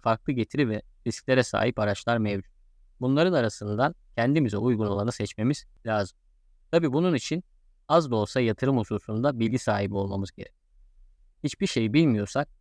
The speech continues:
yatırım uzmanlarına danışarak yatırıma başlamalı ve kendimize yetecek kadar bu işi öğrenmeliyiz. Bir başkası asla bizim için doğru olanı tam olarak bilemez. Altın, döviz gibi değer araçları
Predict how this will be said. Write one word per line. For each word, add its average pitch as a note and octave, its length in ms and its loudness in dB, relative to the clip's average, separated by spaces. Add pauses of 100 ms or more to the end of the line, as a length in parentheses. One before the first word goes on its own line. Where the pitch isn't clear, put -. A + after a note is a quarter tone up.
yatırım D#3+ 340 2
uzmanlarına G#2 640 0
danışarak C3 460 0 (120)
yatırıma A#2 420 -2
başlamalı G#2 520 -2
ve A2+ 120 -2 (320)
kendimize A2 420 0
yetecek A2+ 400 0
kadar G#2+ 280 -2 (200)
bu A#2+ 60 0
işi A2+ 240 -4
öğrenmeliyiz. G2+ 600 -2 (520)
Bir A#2+ 80 -2
başkası C3 400 0
asla C#3+ 400 0
bizim G#2 220 -4
için - 260 -6 (240)
doğru A2+ 260 4
olanı G#2 320 0 (340)
tam A#2 140 2
olarak G2+ 360 -2
bilemez. - 280 -4 (1900)
Altın, C#3+ 440 4
döviz C#3 260 2
gibi A#2 280 -4 (380)
değer B2 220 4
araçları A2 520 0